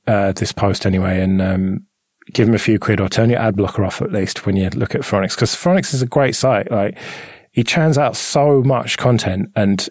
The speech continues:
you know, a lot of it is very niche benchmarking or whatever, but he is a valuable contributor to the Linux and open source news ecosystem. So, uh,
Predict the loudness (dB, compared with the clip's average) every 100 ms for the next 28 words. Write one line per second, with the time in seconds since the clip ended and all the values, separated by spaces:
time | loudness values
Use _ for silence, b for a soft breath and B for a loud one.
0 | 0 2 4 4 2 0 2 0 0 -4
1 | -6 -4 2 4 4 2 2 2 2 2
2 | -2 -6 -4 0 2 2 0 2 0 0
3 | -2 0 0 0 0 2 2 2 0 0
4 | 2 4 2 2 0 0 0 0 0 -2
5 | -2 -4 -2 -2 -4 B B B B -2
6 | 0 2 2 2 0 0 0 0 0 0
7 | 0 -2 -6 b b b b _ 0 2
8 | 2 2 -2 -2 -4 -4 -4 -8 -10 _
9 | -14 -8 -4 -2 0 -2